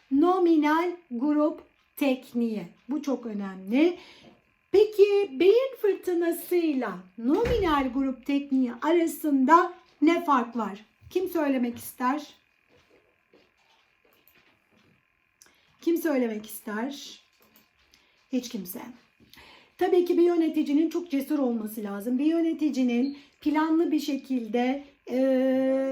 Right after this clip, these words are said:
her şeye hazırlıklı olması lazım. Dolayısıyla, e, yavaş yavaş, e, ekranlara çıkmaya, fikir beyan etmeye de kendinizi ve psikolojinizi hazırlamanız gerektiğini düşünüyorum arkadaşlar. Ve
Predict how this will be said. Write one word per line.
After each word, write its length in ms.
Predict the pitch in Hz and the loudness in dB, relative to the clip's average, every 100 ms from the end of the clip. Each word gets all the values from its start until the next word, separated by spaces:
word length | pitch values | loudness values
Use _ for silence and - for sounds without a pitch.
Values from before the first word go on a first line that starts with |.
| 262 | -4
her 200 | 269 339 | 0 0
şeye 220 | - 302 | 0 -2
hazırlıklı 540 | 294 277 285 285 - 277 | -2 -4 -2 -2 -2 -2
olması 540 | 262 233 214 - 220 | 0 -2 -6 -8 -8
lazım. 500 | 202 196 185 262 311 - - - | -8 -10 -4 -2 -2 -4 -18 -6
Dolayısıyla, 960 | 294 311 311 330 - 349 320 254 262 302 - _ 240 | 0 2 4 0 -2 0 2 2 0 -2 -12 _ -4
e, 80 | 262 269 262 247 240 | -2 0 -2 -4 -6
yavaş 420 | 247 311 349 - | -4 0 -2 -2
yavaş, 460 | 320 254 240 269 - _ _ | -2 0 0 -2 -6 _ _
e, 500 | 240 262 269 269 269 262 269 277 - _ - | -4 -2 0 -2 -2 -4 -4 -8 -14 _ -8
ekranlara 600 | 262 302 302 311 320 349 | -8 0 4 4 4 2
çıkmaya, 640 | 349 - 311 311 285 285 - - _ | -4 -6 -2 0 0 -2 -6 -18 _
fikir 340 | 233 - 269 | -14 -6 -2
beyan 360 | 294 320 330 320 | 0 2 2 2
etmeye 440 | 311 311 311 320 | 0 0 0 0
de 140 | 294 285 | 0 -2
kendinizi 520 | 294 269 269 262 254 | -2 0 0 -2 -2
ve 100 | 269 | -8
psikolojinizi 1000 | - - 277 254 240 247 247 240 311 359 - _ | -10 -6 -2 -2 -2 -4 -2 0 0 -2 -8 _
hazırlamanız 720 | - 277 277 285 285 302 339 | -2 0 2 0 2 0 0
gerektiğini 440 | 254 247 247 226 214 | 0 -2 -4 -6 -6
düşünüyorum 520 | 208 220 214 208 214 | -8 -10 -8 -8 -8
arkadaşlar. 1040 | 202 - 220 208 202 - 226 233 269 339 - - _ _ - | -10 -10 -10 -10 -10 -8 -4 0 2 0 -4 -16 _ _ -10
Ve 500 | 233 285 294 320 | -4 0 0 -2